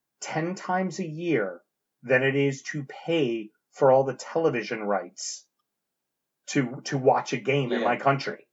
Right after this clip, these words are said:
Speaker 2: Yeah,
Speaker 1: Like,
Speaker 2: they
Speaker 1: that, that's insane. Like,
Speaker 2: Yeah,
Speaker 1: to
Speaker 2: they
Speaker 1: us as Americans, I mean, that's mind-blowing.
Speaker 2: Yeah, we, we
Speaker 1: <laughs>
Speaker 2: really are very fortunate in this country that N B C decided to, to raise the torch, uh, to carry all these games. As much as we give them shit, and we do,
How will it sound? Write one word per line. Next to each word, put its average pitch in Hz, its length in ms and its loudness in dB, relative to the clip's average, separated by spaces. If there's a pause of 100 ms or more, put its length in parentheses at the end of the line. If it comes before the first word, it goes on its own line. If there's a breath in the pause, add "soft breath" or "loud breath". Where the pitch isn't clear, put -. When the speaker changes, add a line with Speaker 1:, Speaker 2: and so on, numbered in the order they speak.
(120)
Speaker 2:
Yeah, 123 360 0
Speaker 1:
Like, 139 120 6
Speaker 2:
they 147 40 6
Speaker 1:
that, 190 240 8
that's 214 240 8
insane. 185 800 4
Like, 127 180 6
Speaker 2:
Yeah, 131 100 6
Speaker 1:
to 170 140 10
Speaker 2:
they 143 60 6
Speaker 1:
us 202 180 8
as 208 120 6
Americans, 156 580 6
I 127 80 2
mean, 135 120 0
that's 160 220 4
mind-blowing. 131 640 -2
Speaker 2:
Yeah, 127 200 6
we, 143 220 -2 (280)
we 151 140 -4
Speaker 1:
<laughs> 202 100 2
Speaker 2:
really 156 300 2
are 117 320 2
very 120 280 -2 (120)
fortunate 110 560 -12
in 104 60 -20
this 104 140 -12
country 101 440 -10
that 104 180 -6
N 113 140 -6
B 113 100 -8
C 113 260 -10
decided 101 520 -4
to, 98 240 -4 (180)
to 95 200 -6 (120)
raise 110 280 -6
the - 80 -20 (100)
torch, - 420 -8 (560)
uh, 107 220 4
to 107 180 -12
carry 120 360 -2
all 95 120 -2
these 95 300 -12
games. 87 280 -12 (220)
As 110 220 -6
much 139 220 -4
as 117 120 -12
we 127 120 -4
give 117 160 -4
them 110 140 -10
shit, 98 300 -10
and 117 80 -8
we 135 100 -6
do, 98 300 -6